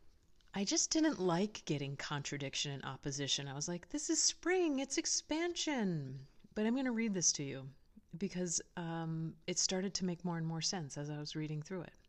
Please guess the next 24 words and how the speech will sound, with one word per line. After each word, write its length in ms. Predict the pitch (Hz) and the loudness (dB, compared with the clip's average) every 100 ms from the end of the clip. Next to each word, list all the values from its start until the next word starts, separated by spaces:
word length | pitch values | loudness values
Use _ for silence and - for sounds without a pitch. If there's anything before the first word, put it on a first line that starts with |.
| - - - - - - | -20 -20 -20 -20 -20 -8
'cause 120 | 165 | -6
I 80 | 143 | -6
pre-read 540 | - - 185 156 143 | -6 -2 0 0 -4
it 140 | - - | -6 -6
so 160 | - | -8
I'd 100 | 117 | -8
have 160 | - 131 | -10 -8
a 40 | |
sense 320 | - - - - | -6 -6 -8 -12
of 80 | |
it. 100 | - - - - - - - - - - - - - - | -12 -14 -20 -20 -20 -20 -20 -20 -20 -20 -20 -20 -20 -2
"There 200 | 196 190 | 0 4
is 200 | 214 214 | 4 4
a 80 | 196 | 6
strong 840 | - - - 185 180 185 185 180 175 | 8 8 4 0 2 2 2 0 0
sense 720 | - - 160 135 - - - | 2 2 2 -4 -4 -2 -2
of 100 | 156 - _ | -4 -12 _
contradiction 880 | - 160 156 170 143 - - 147 143 - | -4 -2 -2 -4 -6 -4 -4 -4 -6 -8
at 200 | - 139 | -8 -8
work 380 | 151 - - - | -8 -8 -12 -6
in 120 | 151 | -4
the 80 | 147 | -4
current 380 | - 147 139 - | -6 -8 -8 -8
situation. 920 | - - - 147 160 160 - - 151 | -6 -4 -4 -4 -2 -2 -4 -10 -14